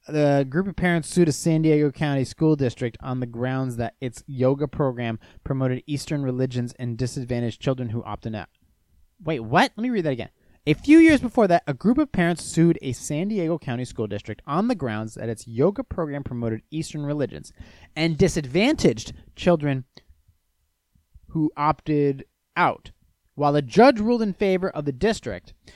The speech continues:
the controversy resurfaced two years later amid concerns that the program was a poor use of public funds in an already strapped s-, in already strapped schools. Meanwhile, just last month, the Alabama Board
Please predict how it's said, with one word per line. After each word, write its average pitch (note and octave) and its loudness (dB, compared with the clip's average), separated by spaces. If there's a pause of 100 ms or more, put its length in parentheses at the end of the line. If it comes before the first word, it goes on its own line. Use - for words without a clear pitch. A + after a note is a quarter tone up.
(240)
the C#3 -4
controversy A3+ 0
resurfaced E3+ -2
two - -2
years C#3+ 0
later C3+ 0
amid B2+ -4
concerns C#3 -2
that C3+ -14
the A#2 -10
program A3 -4
was C#3 -4
a A#2+ -6
poor A3+ -4
use E3 -2
of - -8
public E3+ -8
funds A#2+ -4 (400)
in C#3 0
an C#3+ -2 (120)
already B3 6
strapped D#3 0
s-, - -12 (240)
in C#3+ -2
already D#3 4
strapped B2 -4
schools. - -4 (540)
Meanwhile, E3+ 2
just F3 0
last D#3 2
month, E3 4
the D3 -4
Alabama D#3 0
Board B2+ 2